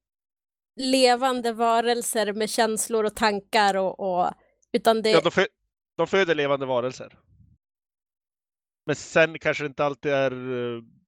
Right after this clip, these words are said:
Speaker 2: intelligenta varelser. För jag tror inte de där maskarna som är näringsrika är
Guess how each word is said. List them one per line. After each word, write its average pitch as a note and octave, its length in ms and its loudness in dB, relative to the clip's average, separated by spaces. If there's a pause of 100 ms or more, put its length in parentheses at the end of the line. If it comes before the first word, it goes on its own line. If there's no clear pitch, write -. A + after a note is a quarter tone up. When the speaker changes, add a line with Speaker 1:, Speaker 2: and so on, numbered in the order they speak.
(120)
Speaker 2:
intelligenta B2+ 680 -8
varelser. A2+ 400 -10
För - 80 -10
jag C#3+ 80 -4
tror D#3 80 -10
inte D3+ 120 -8
de D#3 60 -6
där D3+ 80 -2
maskarna D3 460 -2
som C3+ 100 -10
är C#3 40 -8
näringsrika C#3 640 -8
är A#2+ 240 -10